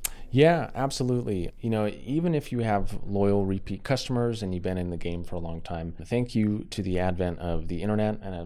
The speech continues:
in particular social media, the attention span of your average buyer is slim to none nowadays.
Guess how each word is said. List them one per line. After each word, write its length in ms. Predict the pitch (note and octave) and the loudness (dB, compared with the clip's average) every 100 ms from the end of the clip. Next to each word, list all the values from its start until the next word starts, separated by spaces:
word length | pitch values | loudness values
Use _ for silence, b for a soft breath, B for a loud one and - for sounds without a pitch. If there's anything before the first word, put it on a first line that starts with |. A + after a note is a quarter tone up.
| E2 | -10
in 140 | F#2+ | -10
particular 420 | F#2 G2+ G#2+ G2 F2+ | -8 -6 -4 -2 -2
social 320 | F2+ E2+ F2 | -4 -4 -2
media, 560 | F#2 F2+ F2 E2+ - - | -2 0 0 -2 -4 -6
the 140 | G2 | -4
attention 460 | G2 C3+ C#3+ C#3 - | -2 -2 -2 -2 -4
span 420 | - G2 F2+ F2 | -4 -4 -2 -4
of 220 | E2 D#2 | -6 -6
your 180 | E2+ F2 | -4 -2
average 460 | F2+ F2+ E2 - | 0 -2 -4 -6
buyer 420 | D#2+ E2 F#2+ G2+ F2 | -6 -2 0 -2 -2
is 600 | F2 E2 D#2 - - - - - - - | -4 -4 -4 -4 -4 -8 -14 -16 -14 -10
slim 200 | - F2+ F2 | -6 -4 -2
to 80 | E2+ | -4
none 180 | D#2 | -4
nowadays. 440 | D2+ D2 D2 D2 | -6 -6 -6 -8